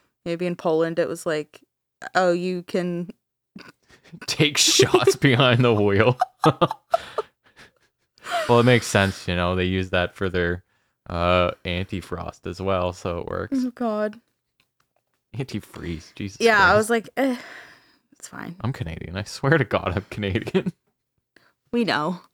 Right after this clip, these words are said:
Speaker 2: Hmm.
Speaker 1: Dickles.
Speaker 2: Thanks.
Speaker 1: <laughs> So over the next year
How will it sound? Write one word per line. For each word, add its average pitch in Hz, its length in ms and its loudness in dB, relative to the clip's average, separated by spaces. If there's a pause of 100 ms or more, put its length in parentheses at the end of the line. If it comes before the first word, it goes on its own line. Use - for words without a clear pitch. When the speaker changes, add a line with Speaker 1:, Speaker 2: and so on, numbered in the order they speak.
Speaker 2:
Hmm. 107 60 -10 (720)
Speaker 1:
Dickles. - 640 -8 (560)
Speaker 2:
Thanks. - 280 -12 (260)
Speaker 1:
<laughs> 480 60 2 (1200)
So 262 280 0
over 269 180 4
the 277 80 4
next 233 340 -2
year 160 340 0